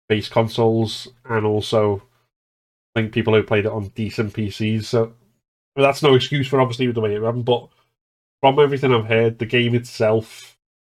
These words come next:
if you can, if you manage to play it without all that bugginess,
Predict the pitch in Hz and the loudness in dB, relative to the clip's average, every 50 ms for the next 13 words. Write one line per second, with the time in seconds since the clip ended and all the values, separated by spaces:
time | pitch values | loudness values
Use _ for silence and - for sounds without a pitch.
0 | _ _ _ _ _ _ _ _ - 120 113 - - 120 104 101 101 101 113 113 | _ _ _ _ _ _ _ _ -10 -10 -10 -8 -8 -10 -10 -8 -10 -10 -12 -10
1 | - 127 117 - 113 110 110 117 113 113 110 - - - - 113 110 110 110 110 | -10 -8 -6 -4 -4 -4 -2 -2 -2 -2 -2 -4 -8 -6 -2 0 0 2 0 0
2 | 117 113 107 107 104 107 107 - - 117 113 120 113 110 - _ _ _ _ _ | -2 -2 0 0 0 -2 -2 -2 -2 0 2 2 0 0 -2 _ _ _ _ _
3 | _ _ _ _ _ _ _ - 117 113 113 117 117 117 123 117 117 - - - | _ _ _ _ _ _ _ 0 0 0 0 -2 -2 0 0 0 0 -2 -8 -12
4 | - - | -14 -16